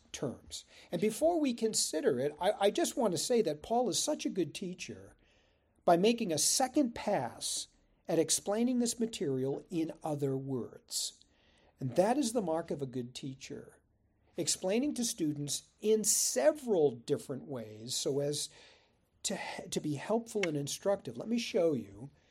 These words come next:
how Paul does it here in verses twenty-four and twenty-five.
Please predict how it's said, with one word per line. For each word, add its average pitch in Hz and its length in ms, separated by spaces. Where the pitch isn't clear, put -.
how 202 80
Paul 139 320
does 190 340
it 214 100
here 117 380
in 120 80
verses 123 340
twenty-four 117 720
and 117 100
twenty-five. 117 1000